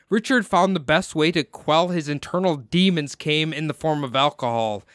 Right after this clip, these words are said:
Any sort of allowance that his parents gave him in high school,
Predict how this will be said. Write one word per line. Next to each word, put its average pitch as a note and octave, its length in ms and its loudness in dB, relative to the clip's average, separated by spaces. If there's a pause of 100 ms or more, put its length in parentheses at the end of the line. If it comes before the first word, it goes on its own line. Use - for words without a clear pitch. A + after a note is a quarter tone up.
(380)
Any G#3 280 2
sort G#3+ 280 2
of F3+ 80 -4
allowance C3+ 480 0
that C#3+ 160 0
his B2+ 120 -6
parents D3 380 -4
gave C#3 300 -2
him E3 160 0
in D#3+ 80 -2
high D#3+ 160 2
school, F3 420 0